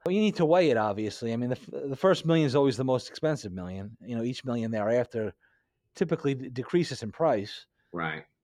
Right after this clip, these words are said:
Speaker 1: Uh, but yeah, I mean, if you're running, if you're running three million on, on, on credit card sales, it's something you should definitely, you know, speak to me or your broker about, because there's, there's a lot of open doors there. Even if it's being stored somewhere else,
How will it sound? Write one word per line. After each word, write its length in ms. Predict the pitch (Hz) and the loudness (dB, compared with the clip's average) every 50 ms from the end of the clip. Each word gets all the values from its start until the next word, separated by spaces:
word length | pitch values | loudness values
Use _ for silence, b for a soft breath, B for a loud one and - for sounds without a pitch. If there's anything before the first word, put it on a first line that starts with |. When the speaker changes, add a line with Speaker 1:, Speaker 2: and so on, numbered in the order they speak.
| _ _ | _ _
Speaker 1:
Uh, 260 | - 123 120 120 117 117 | -10 -6 -4 -4 -2 -2
but 120 | 135 160 | -2 0
yeah, 120 | 208 214 | 2 2
I 20 | 160 | 2
mean, 100 | 147 139 | 2 2
if 80 | 113 | 0
you're 120 | 156 175 175 | 0 0 2
running, 380 | 190 180 175 175 170 165 147 | 2 2 2 2 0 0 -2
if 140 | 147 139 - | -4 -2 0
you're 100 | 214 220 | 2 2
running 180 | 226 214 202 170 | 2 2 2 0
three 180 | - 196 196 | 0 0 0
million 320 | 190 185 185 185 180 175 170 | 2 2 2 2 2 2 2
on, 220 | 165 165 151 147 | 2 2 0 0
on, 220 | 147 151 143 135 147 | -2 -2 -2 -2 -4
on 140 | 135 135 | -6 -6
credit 280 | 123 - 180 190 190 156 | -2 0 0 2 2 2
card 200 | - 156 131 117 | 0 0 -2 0
sales, 240 | - 139 127 127 120 | -2 -2 -2 -2 -2
it's 120 | 117 - | -6 -4
something 300 | - 165 156 147 - 151 | -4 -2 -2 -2 -4 -4
you 60 | 139 | -6
should 180 | 127 - 131 127 | -6 -6 -6 -4
definitely, 480 | 135 123 113 - 131 123 120 113 104 - _ _ _ _ _ _ _ _ - | -4 -4 -4 -4 -6 -6 -6 -6 -8 -8 _ _ _ _ _ _ _ _ -6
you 60 | 127 | -4
know, 80 | 123 117 | -4 -4
speak 320 | - - - 147 135 143 | -2 -2 -2 -2 -2 -2
to 60 | - 139 | -4 -2
me 200 | 143 151 156 151 | 0 2 2 2
or 80 | 139 | 2
your 120 | 123 117 120 | 2 0 2
broker 340 | 113 135 135 143 - 135 | 4 4 4 4 2 0
about, 460 | 120 113 120 127 123 117 110 104 - _ | 0 0 2 2 2 2 0 0 -4 _
because 240 | _ - 131 120 113 139 135 | _ -4 -4 -4 -4 -6 -6
there's, 160 | 139 151 139 | -4 -4 -2
there's 220 | 139 160 160 147 139 | 0 0 0 2 2
a 40 | 160 | 4
lot 160 | 160 156 151 | 4 6 6
of 80 | 147 | 6
open 200 | 143 135 - 123 | 4 2 2 0
doors 300 | 120 135 139 135 123 98 | 0 2 2 2 2 0
there. 260 | 87 95 85 - - _ _ _ - | -4 -8 -12 -12 -14 _ _ _ -8
Even 280 | - 196 202 190 185 175 | -2 0 2 2 2 2
if 160 | 180 175 - | 0 0 0
it's 140 | 160 - - | -4 -6 -4
being 220 | - 139 127 113 | -4 -4 -2 -4
stored 340 | - - - 147 135 117 - | -4 -2 0 0 0 0 0
somewhere 340 | - 135 127 120 117 120 123 | -4 -6 -2 0 2 2 2
else, 380 | 127 139 151 147 - - - | 2 2 0 -2 -6 -14 -20